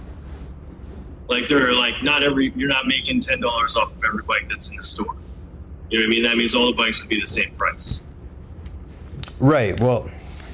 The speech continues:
Speaker 2: damn it, it's so hard to explain what I'm trying to say, because these bikes, like, a mountain bike doesn't cost a hundred dollars to make. I'm not saying B M X bikes do. I'm just saying in general, like, B M X, let's just say B M X bike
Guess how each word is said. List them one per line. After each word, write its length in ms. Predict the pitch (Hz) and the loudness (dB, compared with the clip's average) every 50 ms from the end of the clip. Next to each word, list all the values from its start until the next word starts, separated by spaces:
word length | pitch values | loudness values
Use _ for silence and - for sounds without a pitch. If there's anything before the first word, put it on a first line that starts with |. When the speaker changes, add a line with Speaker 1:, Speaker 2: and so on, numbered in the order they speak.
| - | -4
Speaker 2:
damn 200 | - 98 101 104 | 0 2 2 4
it, 80 | 98 101 | 4 4
it's 340 | 110 107 - - - - - | 2 2 0 -2 -4 -6 -4
so 160 | - - 170 | -2 0 0
hard 460 | 151 131 - - 110 110 110 95 85 | 0 -2 0 2 4 4 4 4 2
to 160 | 101 92 82 82 | 2 0 0 0
explain 560 | - - - - - - - 98 98 101 95 | 0 0 -2 -2 -2 -2 0 2 4 4 4
what 120 | 90 82 | 4 4
I'm 80 | 82 80 | 2 0
trying 260 | - - 92 90 87 | 0 0 2 2 2
to 80 | 80 76 | 2 2
say, 340 | - - 90 80 80 78 - - - - - - - - - - - | 2 2 2 2 2 0 -4 -8 -10 -10 -12 -12 -12 -12 -12 -4 0
because 500 | 104 117 - 175 170 165 151 127 - - | 2 2 4 6 6 6 6 4 4 4
these 200 | 92 123 127 117 | 6 6 6 6
bikes, 440 | - - 139 139 135 - - - - - - - - - | 6 4 4 4 4 2 2 0 0 -2 -6 -10 -2 0
like, 140 | - 127 123 | 2 4 6
a 80 | 131 | 6
mountain 320 | 131 143 147 151 147 151 139 | 6 6 6 6 6 8 8
bike 280 | 131 127 117 95 87 | 8 6 4 4 4
doesn't 340 | 82 127 131 117 123 110 110 | 4 6 6 6 6 4 2
cost 400 | - - 117 110 104 95 - - - - - - - - - - | 2 4 4 6 4 4 0 -4 -8 -12 -12 -12 -12 -4 0 0
a 80 | 117 | 2
hundred 420 | 107 - - 135 131 117 113 110 98 | 2 4 4 6 6 6 6 6 6
dollars 480 | 107 101 98 95 92 90 87 82 - | 6 6 6 6 6 6 6 4 2
to 100 | - - | 4 4
make. 220 | 95 90 78 - - | 4 4 4 4 4
I'm 100 | 101 120 | 4 4
not 160 | 135 135 131 | 4 4 4
saying 240 | 143 147 139 131 113 | 4 6 6 6 6
B 120 | 120 120 | 6 6
M 100 | 113 110 | 6 6
X 160 | 107 101 - | 4 4 2
bikes 280 | - - 98 92 87 - | 4 4 4 4 4 4
do. 120 | - 92 | 4 6
I'm 80 | 87 90 | 6 6
just 180 | 98 107 - | 6 6 6
saying 220 | - 147 139 131 120 | 6 6 6 6 6
in 120 | 113 104 | 6 6
general, 380 | 92 98 95 90 87 87 87 85 - - - - | 6 6 6 6 6 4 4 2 0 -4 -2 2
like, 260 | 104 113 117 110 - - - - - - - - - - - - - - - - - - - - - - - - - - - - 110 | 2 2 2 2 -2 -6 -10 -10 -10 -12 -12 -12 -12 -14 -12 -12 -12 -12 -12 -12 -12 -12 -12 -10 -10 -10 -10 -10 -10 -4 2 4 6
B 160 | 90 139 147 | 8 8 8
M 120 | 151 147 147 | 8 6 6
X, 200 | 143 135 - 110 | 4 4 4 6
let's 220 | 131 147 135 - | 6 6 6 6
just 180 | 180 170 127 - | 6 6 6 6
say 240 | - 143 123 113 | 6 6 6 6
B 220 | 95 90 90 113 117 | 4 4 4 6 6
M 100 | 120 120 | 8 8
X 200 | 131 139 - - | 6 6 4 4
bike 460 | - 139 131 123 120 113 - - - | 4 6 6 6 6 4 2 -2 -6